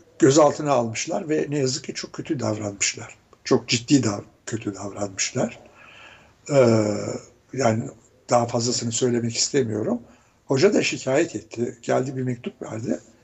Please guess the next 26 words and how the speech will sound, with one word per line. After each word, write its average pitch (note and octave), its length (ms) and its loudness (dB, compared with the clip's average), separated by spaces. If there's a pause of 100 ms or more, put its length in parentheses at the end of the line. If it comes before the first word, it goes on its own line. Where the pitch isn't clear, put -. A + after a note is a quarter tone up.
(120)
Ben D#3+ 160 0
de E3 60 0
bunu E3 180 -2
götürdüm E3 400 0
evrene C#3+ 400 4
verdim. A#2 300 0
"Bakın B2+ 260 0
böyle B2+ 240 6
böyle B2 180 4
olmuş." A2 400 -2
falan G#2 380 -8
diye. A#3 280 0 (540)
Böyle C3+ 160 4
suratını C#3+ 480 2
astı A#2+ 300 0
falan. F3+ 420 -2 (500)
Ondan D#3 260 4
sonra C3+ 320 2
da G#3 220 -2 (280)
o, B2+ 100 -10 (240)
o B2+ 260 -2
insanlar C3+ 440 0
hakkında C3+ 360 -2
zannediyorum C3+ 680 0
işlem A2+ 380 -4
yapıldı. G#2+ 400 -12